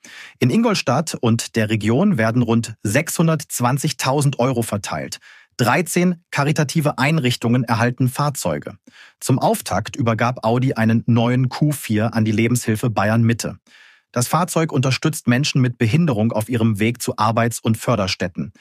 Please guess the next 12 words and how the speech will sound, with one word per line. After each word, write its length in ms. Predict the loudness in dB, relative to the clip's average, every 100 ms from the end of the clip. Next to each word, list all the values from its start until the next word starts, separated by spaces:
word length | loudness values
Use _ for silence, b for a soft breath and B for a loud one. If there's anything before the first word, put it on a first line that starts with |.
| B B B -4
Die 100 | 0
Weihnachtsspende 920 | 2 2 0 -4 -4 0 0 0 -2
geht 240 | 0 0
auf 160 | 0 -2
Fritz 280 | -2 -4 -2
Böhm 240 | 0 0
zurück, 340 | -2 -2 -2 -4 B B
der 80 | 0
neunzehnhundertsiebenundsiebzig 1700 | 2 2 2 2 2 2 -2 0 0 2 0 0 0 -2 -2 -4 -4 -6
die 220 | -2 2
Initiative 600 | 2 0 -4 -2 0 0
startete. 640 | -2 -4 -6 -8 -8 -10